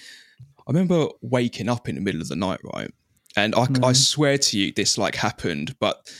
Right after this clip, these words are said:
Speaker 1: it, well, at least it felt as real as, as day, as real as anything. But then when I look back on it now, it's like, I kind of question myself. I'm questioning, like,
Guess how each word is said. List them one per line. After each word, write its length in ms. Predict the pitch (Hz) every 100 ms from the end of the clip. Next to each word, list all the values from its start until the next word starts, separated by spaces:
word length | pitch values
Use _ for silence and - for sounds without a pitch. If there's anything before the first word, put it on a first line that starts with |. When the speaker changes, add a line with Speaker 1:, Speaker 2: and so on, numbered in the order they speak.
| - - _ _ _ -
Speaker 1:
it, 100 | -
well, 260 | 131 120 98
at 80 | 131
least 240 | 147 -
it 80 | -
felt 340 | - 147 139
as 140 | 117 110
real 360 | 120 117 82 -
as, 440 | 92 95 - - - _ -
as 140 | 117
day, 220 | - 113 87
as 160 | 95
real 200 | 123 120
as 100 | -
anything. 560 | 107 104 104 71 - - - - -
But 100 | 117
then 120 | 117
when 120 | 143
I 80 | 151
look 300 | 135 - -
back 240 | 120 117
on 60 | 113
it 80 | 85
now, 280 | 113 110 78
it's 140 | -
like, 160 | 101 92
I 60 |
kind 200 | 113 135
of 80 | 131
question 460 | - 135 - - 110
myself. 500 | 104 - - 113 110
I'm 80 | 110
questioning, 380 | - 120 - 113
like, 220 | 107 -